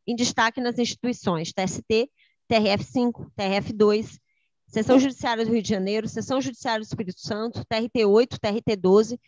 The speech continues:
T R T um, T R T três, T R T vinte e Funda Centro no Rio. Professor convidado da Escola de Magistratura Regional Federal da Segunda Região. Esse é o currículo do Bruno, que vai nos brindar aqui com a palestra.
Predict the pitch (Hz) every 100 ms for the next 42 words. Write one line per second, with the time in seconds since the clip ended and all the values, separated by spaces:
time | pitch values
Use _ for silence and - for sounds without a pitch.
0 | _ - 254 277 262 214 220 233 _ _
1 | 226 233 277 285 226 214 220 - 220 240
2 | 277 262 220 240 - - - - 269 254
3 | 247 240 240 240 240 220 170 160 - _
4 | - - _ - 247 269 254 254 254 233
5 | 208 214 220 220 - 254 269 269 254 -
6 | 226 - 214 214 220 214 202 208 - 247
7 | 233 214 220 226 - 196 202 202 208 202
8 | 196 151 156 _ - _ - 220 254 254
9 | 254 247 226 214 220 196 185 185 202 233
10 | 277 - 214 214 208 196 214 202 190 196
11 | 208 202 196 185 175 180 226 -